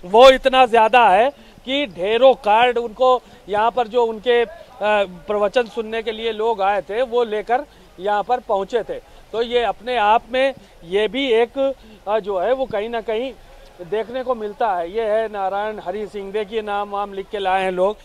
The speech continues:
नारायण हरि की संपूर्ण ब्रह्मांड में सदा के लिए जय जयकार हो।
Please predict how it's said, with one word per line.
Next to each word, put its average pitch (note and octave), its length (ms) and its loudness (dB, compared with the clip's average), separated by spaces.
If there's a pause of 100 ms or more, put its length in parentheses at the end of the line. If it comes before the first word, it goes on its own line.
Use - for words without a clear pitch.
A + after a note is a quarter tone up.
(220)
नारायण G3 440 0
हरि F3+ 260 -6
की G#3 300 -8 (320)
संपूर्ण G3+ 520 -4
ब्रह्मांड F#3 580 -4
में G3+ 180 -6
सदा G3 340 -4
के F#3+ 160 -8
लिए F#3+ 320 -6
जय G3 280 -2
जयकार G3 500 0
हो। E3 260 -6